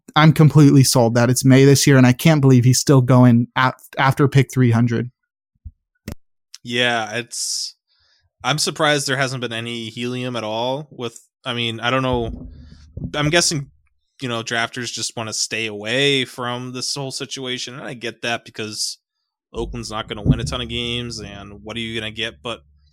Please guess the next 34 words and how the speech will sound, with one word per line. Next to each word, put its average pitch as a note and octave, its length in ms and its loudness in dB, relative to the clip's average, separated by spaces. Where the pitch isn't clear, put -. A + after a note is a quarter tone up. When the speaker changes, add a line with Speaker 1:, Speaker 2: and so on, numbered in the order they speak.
Speaker 2:
you C3+ 80 -10
know, C#3+ 160 -2
I, B2+ 320 -4
I've C3 120 -4
said C#3 220 -6
it C3+ 80 -16
before, C3 400 -6
and B2+ 100 -4
I'll, B2 160 -12
you B2+ 80 -10
know, A2+ 280 -8
s-, - 260 -10
I'll A#2+ 80 -14
say - 240 -8
it - 140 -12
<laughs> - 100 -20
again, D3+ 240 -4
that A#2+ 200 -10
there's, - 420 -6
there's D3+ 220 -2
bad D3+ 380 0
teams D3 420 -4
that A2 220 -8
r-, A#2 160 -16
create B2+ 420 -6
really A#2+ 220 -4
good A#2 220 -4
closers, A2+ 560 -6
or, A2 160 -10
like, G#2+ 280 -8
really, B2 320 4
Speaker 1:
Mm-hmm. C#3 180 6
Speaker 2:
you A#2 80 -2
know, G#2+ 320 -8